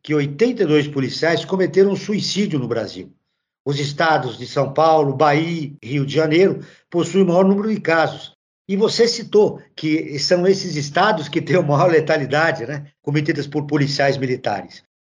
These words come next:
Que fatores são prejudiciais à saúde mental dos policiais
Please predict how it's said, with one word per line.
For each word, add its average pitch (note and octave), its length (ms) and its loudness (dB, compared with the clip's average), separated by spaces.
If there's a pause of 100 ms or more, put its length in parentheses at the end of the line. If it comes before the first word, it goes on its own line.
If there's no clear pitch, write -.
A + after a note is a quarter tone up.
(160)
Que C#4 120 -6
fatores G#3+ 760 2
são D3+ 260 -2
prejudiciais C#3+ 720 -2
à B2+ 60 -2
saúde C3+ 420 -2
mental C3 380 0
dos A2+ 160 -8
policiais C3 760 -6